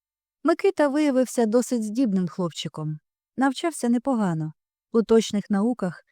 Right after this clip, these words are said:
йому рівних не було. Однокласники не дуже дбали про оцінки, часто пропускали уроки. Не вважали за необхідне занадто напружуватись,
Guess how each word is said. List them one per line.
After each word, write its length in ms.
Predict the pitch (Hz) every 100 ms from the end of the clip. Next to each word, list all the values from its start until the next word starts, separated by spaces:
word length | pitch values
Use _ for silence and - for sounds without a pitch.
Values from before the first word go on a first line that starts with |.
| _
йому 300 | 226 262 262
рівних 380 | 277 202 165 -
не 100 | 185
було. 360 | 180 196 165 160 _ _ _ _ _ _ _ _
Однокласники 840 | - 269 294 277 294 277 262 240 254
не 100 | 254
дуже 320 | 262 302 208
дбали 340 | 175 180 175
про 180 | 170 185
оцінки, 600 | 202 - 202 175 - 156 - _ _ -
часто 380 | 311 311 -
пропускали 640 | 190 190 190 - 208 208 202
уроки. 560 | 226 208 175 - 151 - _ _ _ _ _
Не 160 | 220 214
вважали 440 | 214 202 214 202
за 120 | 185
необхідне 680 | 196 190 185 - 247 202 175 - _ -
занадто 500 | 220 254 269 269 262
напружуватись, 880 | 262 262 240 180 170 165 160 147 -